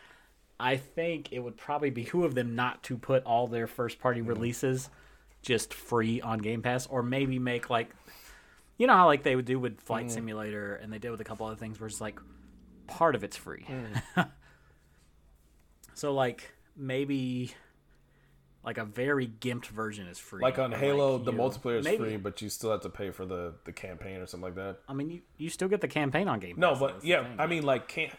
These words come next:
Speaker 2: uh, for Game Pass, you don't get the campaign on Game Pass if they did that.
Speaker 1: Yeah, something
Speaker 2: Yeah,
Speaker 1: like
Speaker 2: right.
Speaker 1: that, right?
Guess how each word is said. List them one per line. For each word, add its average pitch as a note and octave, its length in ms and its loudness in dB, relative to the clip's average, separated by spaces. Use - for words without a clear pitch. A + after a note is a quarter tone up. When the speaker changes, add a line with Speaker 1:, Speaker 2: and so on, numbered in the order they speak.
Speaker 2:
uh, B2+ 200 -4
for C3+ 240 -2
Game C3 240 -8
Pass, G#2+ 380 -4
you A#2 160 -6
don't A#2 240 -6
get A#2 140 -6
the - 60 -14
campaign G2 420 -10
on E2 140 -10
Game D#2+ 180 -10
Pass C#2+ 440 -12
if F#2+ 140 -6
they G2 140 -2
did F2+ 240 -8
that. D#2+ 240 -8
Speaker 1:
Yeah, B3+ 220 4
something F3+ 340 2
Speaker 2:
Yeah, C#3 60 2
Speaker 1:
like A#2 160 2
Speaker 2:
right. G2+ 140 0
Speaker 1:
that, F#2 120 -4
right? A2+ 240 -8